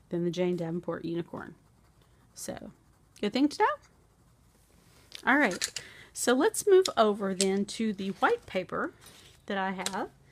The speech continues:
And you can see that I did already a color test. And, um, let me just say this is Jane.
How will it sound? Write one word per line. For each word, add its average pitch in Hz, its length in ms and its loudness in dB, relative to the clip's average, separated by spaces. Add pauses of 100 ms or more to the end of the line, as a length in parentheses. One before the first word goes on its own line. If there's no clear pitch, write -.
(420)
And 226 160 -2
you 269 80 -2
can 359 160 -2
see 247 400 -8
that 220 380 -6 (1400)
I 202 220 0
did 196 340 -2
already 208 340 2
a 226 60 -4
color 214 320 -2
test. - 640 -8 (500)
And, 190 480 -2
um, 196 960 -6 (1400)
let 214 100 -6
me 220 120 -4
just 233 260 -12
say - 160 -8
this 196 240 -10
is 190 120 -14
Jane. - 500 -6